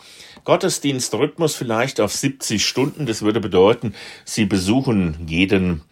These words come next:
Gottesdienst. Wie viele Stunden waren es bei dir oder bei mir, Dieter, letztes Jahr? Und ich zähle bewusst mal nicht meine Arbeitszeitpflichtige dazu, also die Anzahl der Freiwilligen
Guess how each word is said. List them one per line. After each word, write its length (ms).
Gottesdienst. 1160
Wie 120
viele 120
Stunden 480
waren 240
es 160
bei 140
dir 280
oder 120
bei 140
mir, 220
Dieter, 480
letztes 480
Jahr? 380
Und 220
ich 160
zähle 240
bewusst 340
mal 140
nicht 240
meine 220
Arbeitszeitpflichtige 1800
dazu, 520
also 240
die 180
Anzahl 380
der 160
Freiwilligen 920